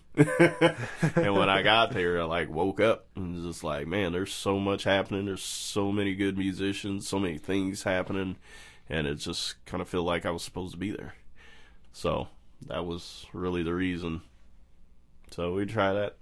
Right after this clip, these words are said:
Um, wanna start, one of the things I wanna start doing is incorporating, like, Seattle musicians and musicians down in Austin, just kinda interchanging, fly cats over, do some sessions and things like that, maybe tour,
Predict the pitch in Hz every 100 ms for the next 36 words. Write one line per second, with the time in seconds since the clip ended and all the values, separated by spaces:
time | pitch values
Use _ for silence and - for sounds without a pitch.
0 | 98 95 92 92 98 107 110 104 - 104
1 | 104 107 101 98 101 98 98 92 95 -
2 | 95 87 95 95 95 87 85 101 90 104
3 | 92 98 95 92 85 73 - - 95 98
4 | 104 104 107 104 107 - 104 110 - -
5 | - - 92 87 85 85 82 80 90 95
6 | 85 92 - 98 92 95 90 82 85 95
7 | 101 - 107 104 - 101 90 85 - 90
8 | 87 85 104 - 101 95 - 98 95 101
9 | 95 104 95 95 104 95 - 101 95 92
10 | 92 92 - - - 98 - 90 - 98
11 | - 95 92 90 - 90 101 92 95 92
12 | 90 - 95 90 92 92 90 - 95 92
13 | 90